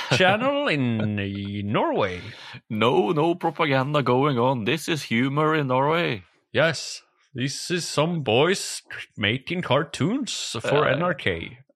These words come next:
Speaker 2: Det, det slår ikke feil at når vi, norsk video gjør det viralt, så sitter nordmennene klar i kommentatorfeltet og, eh, kommentarfeltet og, og vil liksom, eh, ta eierskap.
Speaker 1: Ja.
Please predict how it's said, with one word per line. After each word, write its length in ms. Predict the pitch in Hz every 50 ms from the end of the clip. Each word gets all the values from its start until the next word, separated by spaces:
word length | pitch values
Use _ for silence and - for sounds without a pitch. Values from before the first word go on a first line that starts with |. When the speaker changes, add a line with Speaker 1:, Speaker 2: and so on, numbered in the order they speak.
| _ -
Speaker 2:
Det, 340 | 107 98 107 107 107 107 104
det 100 | 104 101
slår 240 | - - 127 123 107
ikke 140 | 85 92 87
feil 320 | - 117 113 107 98 92 92
at 80 | 90
når 200 | - 95 95 95 95 98 101 98
vi, 120 | 98 98 95
norsk 220 | 98 95 - -
video 200 | - 98 92 95
gjør 140 | 92 92 92
det 80 | 90 87
viralt, 360 | 92 95 95 90 85 87 -
så 60 | - 92
sitter 320 | - 113 - _ - 95
nordmennene 420 | 92 95 101 104 98 92 87 - -
klar 220 | - 95 95 92
i 20 | 90
kommentatorfeltet 960 | - 90 90 87 - 98 95 - 127 120 95 92 87 - - 90 90 92 90
og, 360 | 87 87 90 87 87 87 - _ _ _ _ - _ _ _ _ _ _ _ _ -
eh, 100 | 95 90
kommentarfeltet 560 | - 95 92 95 95 92 95 92 87 - 95 101
og, 260 | 104 98 98 - - -
og 140 | 95 95 92
vil 120 | 92 92 92 92
liksom, 460 | 92 - - - 95 92 87 85 80 - _ _ _ _ _ _ _ _ _ _ -
eh, 180 | 95 87 85
ta 260 | 82 - 95 98 92 -
eierskap. 440 | 95 92 92 95 - - - 85 - _ _ _ _ _ _ _ _ _ _ _ _ _ -
Speaker 1:
Ja. 120 | 123 113